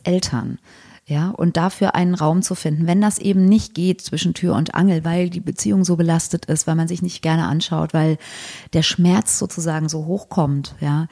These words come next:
dann wäre es gut, einen Raum zu finden. Also einen, einen Raum zu gestalten dafür, ähm, auch zu gucken, was wäre mir eigentlich, eigentlich, was wäre eigentlich im Sinne des Kindes wichtig auszutauschen.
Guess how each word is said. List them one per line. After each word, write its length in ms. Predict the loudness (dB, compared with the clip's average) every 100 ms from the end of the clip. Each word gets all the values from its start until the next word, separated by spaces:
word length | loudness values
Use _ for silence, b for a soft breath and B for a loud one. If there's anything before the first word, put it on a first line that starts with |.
| B B B B B 0
dann 220 | 2 4
wäre 100 | 4
es 140 | 0 -2
gut, 180 | -2
einen 80 | 0
Raum 300 | 2 4 4
zu 140 | 2 -2
finden. 500 | 2 2 2 -2 -4 -6
Also 300 | -4 -2 -4
einen, 300 | -2 -2 -2
einen 180 | -2 -2
Raum 260 | -2 -2
zu 140 | -4 -4
gestalten 600 | -6 0 2 2 2 2
dafür, 500 | 2 0 2 4 2 B B B B
ähm, 160 | 2 2
auch 160 | 2 -2
zu 140 | -4
gucken, 280 | -4 -2 0
was 220 | 0 -2
wäre 200 | -2 0
mir 220 | 0 0
eigentlich, 520 | 0 0 2 0 -4 0
eigentlich, 560 | 2 4 4 2 -8
was 160 | -8 -4
wäre 240 | -4 -2
eigentlich 420 | -4 -2 -4 -6
im 140 | -4 -2
Sinne 180 | 0 0
des 160 | -4
Kindes 300 | -2 -2 0
wichtig 340 | -6 -8 -8 -6
auszutauschen. 840 | -6 -8 -8 -6 -4 -6 -8 -8